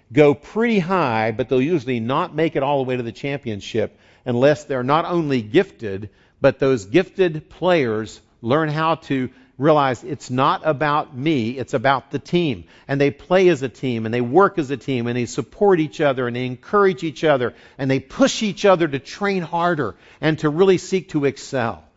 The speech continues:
And, and, and, and they depend on each other. I think a famous quote by Belichick this past year when they won again, barely.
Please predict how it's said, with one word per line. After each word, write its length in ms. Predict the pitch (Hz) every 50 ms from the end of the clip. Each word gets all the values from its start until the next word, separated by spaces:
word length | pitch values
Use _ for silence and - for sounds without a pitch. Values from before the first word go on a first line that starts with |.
| _ _ _ - _ -
And, 320 | 156 147 143 165 175 175
and, 200 | 156 170 170 170
and, 240 | 156 165 170 170 170
and 160 | 160 170 165
they 100 | 170 170
depend 500 | 151 175 170 - - - 233 240 233 202
on 160 | 208 180 175
each 300 | 160 170 180 185 - -
other. 480 | 117 131 147 175 160 143 139 110 85 78 _ _ _ _ _ _ _ _ _ _ _ _ _ _ _
I 100 | - 131
think 160 | 131 160 143
a 80 | 143 120
famous 420 | - - 165 165 165 156 147 -
quote 340 | - - - 180 175 170 135
by 140 | 127 131 127
Belichick 760 | 120 113 131 143 156 165 160 147 - - 139 117 104 - -
this 160 | 131 117 -
past 480 | - - 139 135 135 131 - - - 147
year 360 | 160 156 131 98 90 90 110 110
when 220 | 107 113 107 117
they 160 | 123 123 127
won 300 | 113 113 131 143 147 143
again, 520 | 135 113 110 139 170 151 98 85 90 90 85 _ _ _ _ _ -
barely. 840 | 104 101 92 143 131 117 113 107 98 101 98 104 131 151 - _